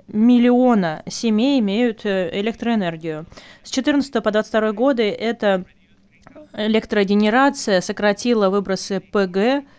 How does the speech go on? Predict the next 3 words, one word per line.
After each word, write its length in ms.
на 340
четыре 680
миллиона 960